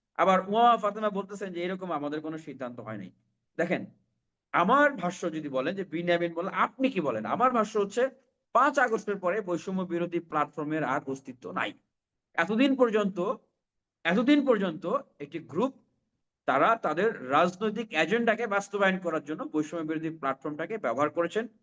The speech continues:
এবং অন্যান্য রাজনৈতিক অংশীজন যারা আছিলেন তাদেরকে শুরু থেকেই সেখান থেকে তারা মাইনাস করে দিয়েছেন। এখন যেটা হয়েছে, এখন যেহেতু তারা রাজনৈতিক দল গঠন করেছেন,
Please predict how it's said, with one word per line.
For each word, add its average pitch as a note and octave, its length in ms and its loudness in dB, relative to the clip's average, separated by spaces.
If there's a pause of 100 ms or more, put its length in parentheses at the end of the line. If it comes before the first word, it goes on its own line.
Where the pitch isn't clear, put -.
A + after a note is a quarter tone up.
(260)
এবং F3 220 2
অন্যান্য D4 380 6
রাজনৈতিক G#3 600 2 (380)
অংশীজন G3+ 460 2
যারা E3+ 220 2
আছিলেন G#3+ 280 -4
তাদেরকে E3+ 380 -4
শুরু F3 240 -10
থেকেই E3 220 -6
সেখান D3 280 -6
থেকে G#3+ 220 -6 (380)
তারা - 220 -4
মাইনাস G3 380 4
করে C3 180 -10
দিয়েছেন। A2+ 340 -12 (640)
এখন D#4 320 2
যেটা C4+ 220 0
হয়েছে, E3+ 420 0 (680)
এখন C#4+ 300 4
যেহেতু C4 320 2
তারা G3+ 280 0
রাজনৈতিক F3+ 560 0
দল G3+ 240 4
গঠন F#3 280 -4
করেছেন, D#3+ 420 -10